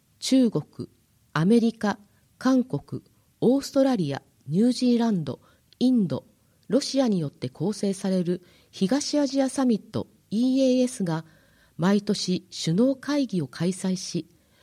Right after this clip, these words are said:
この地域の平和の枠組みとして発展していることは重要な意義を持つものである。その最新の到達点として、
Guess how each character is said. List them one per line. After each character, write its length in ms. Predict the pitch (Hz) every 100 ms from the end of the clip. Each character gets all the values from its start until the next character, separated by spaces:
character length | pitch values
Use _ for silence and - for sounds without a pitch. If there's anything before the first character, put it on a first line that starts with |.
| _
こ 140 | - 214
の 140 | 240
地 220 | - 240
域 180 | 220 175
の 140 | 139
平 280 | 107 165 208
和 100 | 247
の 120 | 247
枠 260 | 233 226 240
組 220 | 247 226
み 40 | 220
と 120 | 226
し 120 | -
て 220 | - 196 -
発 200 | - 147 -
展 240 | 226 262
し 80 | 254
て 160 | - 269
い 40 |
る 80 | 262
こ 120 | 269
と 160 | 254 185
は 180 | 165 - _ _ _ -
重 220 | 170 226
要 220 | 277 294
な 140 | 285 277
意 60 |
義 180 | 262 254
を 100 | 160
持 120 | 139
つ 140 | 180 208
も 100 | 165
の 120 | 143
で 160 | 139
あ 80 | 131
る。 100 | 127 - _ _ _ _ _ _ _ _ _ _ _ _ _ _ _ _ _ _ _ _ _
そ 160 | -
の 120 | 226 247
最 260 | - 269
新 260 | 285 311 294
の 80 | 285
到 240 | 254 269
達 260 | 285 285 -
点 200 | 220 185
と 120 | 139
し 120 | -
て、 240 | - 135